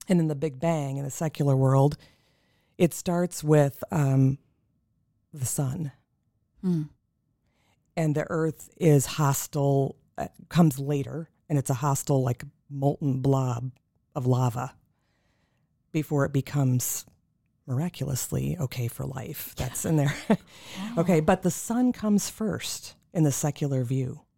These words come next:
Speaker 1: And so if someone were to say, so, because one of the things that is hard for people sometimes is to not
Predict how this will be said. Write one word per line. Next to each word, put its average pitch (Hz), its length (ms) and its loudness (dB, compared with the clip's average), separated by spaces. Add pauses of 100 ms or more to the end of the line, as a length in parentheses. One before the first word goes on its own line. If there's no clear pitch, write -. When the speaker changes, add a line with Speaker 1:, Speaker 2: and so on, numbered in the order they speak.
(1080)
Speaker 1:
And 170 200 2
so 175 480 -4 (260)
if 196 100 0
someone 214 260 0
were 185 120 0
to 156 120 -4
say, 147 640 -6 (180)
so, - 180 -12
because 175 260 4 (440)
one 185 200 2
of 175 60 0
the 180 80 -4
things 156 360 2
that 156 180 0 (380)
is 123 220 -2
hard 175 320 -4
for 170 80 0
people 147 300 -2
sometimes 135 520 2
is 139 180 -2
to - 140 -2
not 139 460 0